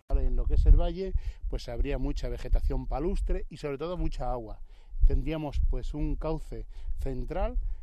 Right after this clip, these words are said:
que es el arroyo de Tobarra actual, y tendríamos probablemente una zona lagunar importante. Y bueno, pues tendríamos mucha caza, ¿no? ¿Qué caza tenemos? Pues la que arriba vamos a encontrar, ¿no?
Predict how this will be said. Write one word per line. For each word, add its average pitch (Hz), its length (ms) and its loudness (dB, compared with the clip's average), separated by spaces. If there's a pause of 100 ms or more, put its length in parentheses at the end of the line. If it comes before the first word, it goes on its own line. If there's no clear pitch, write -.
(100)
que 135 100 -4
es - 120 -8
el 127 80 -8
arroyo 127 400 -8
de 120 500 -2
Tobarra 165 440 0
actual, 180 500 -2 (320)
y 131 80 -12
tendríamos 131 400 -4
probablemente 135 540 0
una 135 160 -6
zona 131 340 -8
lagunar 127 540 -6 (380)
importante. 110 760 -6 (720)
Y 190 240 -4
bueno, 151 280 -2
pues 139 200 -12
tendríamos 131 380 -8
mucha 127 300 -10
caza, - 280 -20 (260)
¿no? 117 160 -16 (260)
¿Qué 151 120 -10
caza 147 240 -6
tenemos? 147 360 -10
Pues 123 200 -14
la 117 120 -14
que 113 360 -18
arriba 135 380 -8
vamos 123 260 -12
a 117 60 -14
encontrar, 120 520 -12 (120)
¿no? 156 180 -16